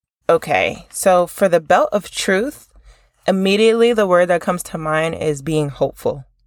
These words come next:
okay? Because we know the truth. We know God's promises. We know what we're standing on. We know what we're waiting on. So it allows us to be hopeful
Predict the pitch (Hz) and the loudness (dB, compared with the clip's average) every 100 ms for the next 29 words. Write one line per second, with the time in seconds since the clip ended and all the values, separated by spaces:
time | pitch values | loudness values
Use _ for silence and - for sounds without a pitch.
0 | _ _ - 151 175 175 170 - 170 165 | _ _ -6 0 2 2 0 0 2 2
1 | 160 - - - _ 190 214 202 190 196 | 0 -6 -20 -20 _ 2 2 4 2 2
2 | 175 - - 156 151 170 170 170 180 170 | 0 -2 -4 -4 -4 -4 0 2 4 2
3 | 156 - - 170 165 165 - 151 143 165 | 2 -2 -2 0 0 -2 0 0 0 -6
4 | 165 165 170 170 165 170 - 165 170 170 | 0 0 0 -2 -4 -4 -4 -2 -2 -2
5 | 156 151 147 156 170 160 165 160 156 151 | -2 -2 -2 -4 0 2 2 0 0 2
6 | 156 165 180 180 - 147 135 135 - - | 2 2 0 -4 0 0 0 -8 -14 -20
7 | - _ - 190 175 165 170 160 156 170 | -20 _ -2 2 4 4 2 2 2 0
8 | 170 - 170 151 156 - - 185 208 - | -4 -10 -10 -12 -12 -14 -2 0 0 -4
9 | _ 185 156 151 | _ 0 0 -2